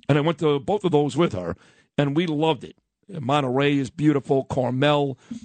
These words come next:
Though those don't count for the Abbott Trophy, but those are still very difficult runs.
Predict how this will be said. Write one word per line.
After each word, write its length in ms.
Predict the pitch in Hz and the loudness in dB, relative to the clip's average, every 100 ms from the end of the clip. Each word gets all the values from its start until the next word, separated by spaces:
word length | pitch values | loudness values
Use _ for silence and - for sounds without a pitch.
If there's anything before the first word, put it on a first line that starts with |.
| - | -4
Though 280 | 151 170 160 | 0 2 0
those 300 | 147 240 - | 0 -2 0
don't 260 | 214 160 | -2 -2
count 460 | - 196 180 104 - - _ _ _ | -4 0 0 -2 -6 -14 _ _ _
for 280 | - 165 147 | 0 2 2
the 200 | 139 135 - | 0 -2 0
Abbott 320 | 180 147 131 | -2 -2 -10
Trophy, 480 | - 73 - 87 - | -12 -14 -14 -14 -6
but 100 | 151 | -2
those 200 | 156 190 | 0 0
are 40 | 151 | 0
still 180 | - 151 | 0 0
very 240 | 139 175 | 2 0
difficult 480 | 131 - 151 131 123 | -2 -4 -4 -2 0
runs. 460 | 151 170 156 143 | 2 2 0 -4